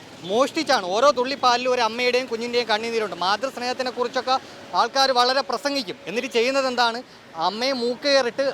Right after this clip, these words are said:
ആ സ്ത്രീയെ, അമ്മയെ മൂക്കുകയറിട്ട് ആയുഷ്കാലം അതിന് സ്വാതന്ത്ര്യം കൊടുക്കാതെ, അതിൻ്റെ കുഞ്ഞിനെ അമ്മയുടെ അടുത്ത് നിന്ന് മാറ്റി,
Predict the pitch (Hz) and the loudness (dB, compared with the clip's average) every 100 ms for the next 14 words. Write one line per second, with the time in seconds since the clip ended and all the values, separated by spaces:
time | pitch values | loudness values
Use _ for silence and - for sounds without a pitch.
0 | - 180 247 - 233 269 277 170 - 185 | 2 4 4 0 -2 2 2 2 -4 -4
1 | 247 262 170 151 208 226 262 247 220 226 | -2 -2 -2 -6 -8 0 4 4 2 -4
2 | 294 170 190 240 - 247 233 269 - - | -2 2 0 0 -2 0 2 -2 -10 -18
3 | - - 175 233 254 240 220 240 254 262 | -20 -2 0 0 0 0 0 2 0 0
4 | 226 220 247 240 233 349 - - 160 202 | 0 2 4 4 2 -2 -6 -10 -2 0
5 | 247 - 220 247 277 254 226 240 240 208 | 0 -2 -4 -2 0 0 -2 -2 -2 -4
6 | 233 233 226 208 214 240 | -8 -8 -2 0 0 -2